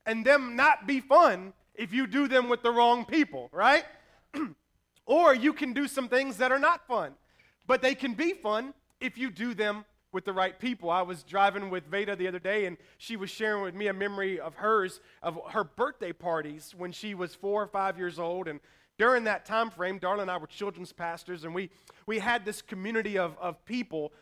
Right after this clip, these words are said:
young adults, young marrieds, that we just did life with. And so we did kids ministry with,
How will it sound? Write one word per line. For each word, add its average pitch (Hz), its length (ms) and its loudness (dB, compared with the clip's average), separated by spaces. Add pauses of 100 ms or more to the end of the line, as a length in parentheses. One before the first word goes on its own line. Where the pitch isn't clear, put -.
(140)
young 214 240 0
adults, 196 420 0
young 196 200 -4
marrieds, 190 520 -4 (600)
that 190 140 -2
we 233 120 -8
just 202 180 -12
did 214 140 -6
life 202 320 0
with. 143 260 -10
And 160 100 -14
so 196 120 -8
we 180 100 -8
did 185 180 -10
kids 220 240 -10
ministry 226 360 -8
with, 220 240 -2